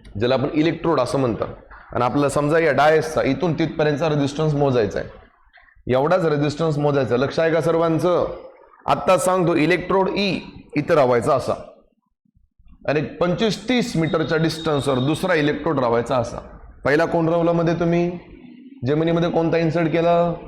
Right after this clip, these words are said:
पंचवीस तीस मीटर नंतर कोण इन्सर्ट केला? नक्की का? या दोन इलेक्ट्रोडला एकदा तुम्ही लावले, याला हलवायचं.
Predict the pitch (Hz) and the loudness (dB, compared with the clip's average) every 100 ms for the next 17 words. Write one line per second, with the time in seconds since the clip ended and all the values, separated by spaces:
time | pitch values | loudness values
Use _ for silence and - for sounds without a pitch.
0 | - - - - 151 151 175 165 175 165 | -18 -20 -20 -4 -2 0 0 0 -2 -2
1 | 165 160 165 170 170 170 170 170 170 170 | 0 -2 0 0 0 0 0 0 0 0
2 | 156 170 170 170 170 170 - - - - | 0 0 2 0 -2 -6 -10 -14 -14 -6
3 | 147 - 170 165 170 165 175 165 175 165 | -4 0 -2 0 0 2 0 0 0 0
4 | 170 156 175 165 165 156 170 170 175 165 | 0 0 0 0 0 0 0 0 0 2
5 | 170 165 151 160 151 160 165 160 151 170 | 2 2 2 2 2 4 2 2 2 2
6 | 170 170 | 2 2